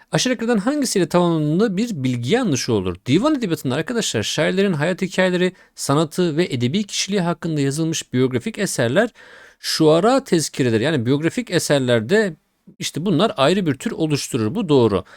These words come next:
Pek çok münşaat mecmuası düzenlenmiştir. Bu mecmualarda genellikle mektuplar ya da çeşitli konularda yazılmış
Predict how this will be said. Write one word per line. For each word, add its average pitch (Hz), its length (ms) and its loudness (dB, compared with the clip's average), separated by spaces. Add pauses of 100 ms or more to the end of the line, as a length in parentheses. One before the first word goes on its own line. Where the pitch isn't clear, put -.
(400)
Pek 269 180 4
çok 269 240 0
münşaat 208 580 0
mecmuası 175 640 0
düzenlenmiştir. 156 720 0
Bu 147 80 0
mecmualarda 196 580 2
genellikle 196 420 2
mektuplar 190 720 0
ya 208 180 0
da 220 160 -2
çeşitli 190 380 -2
konularda 170 400 0
yazılmış 190 480 0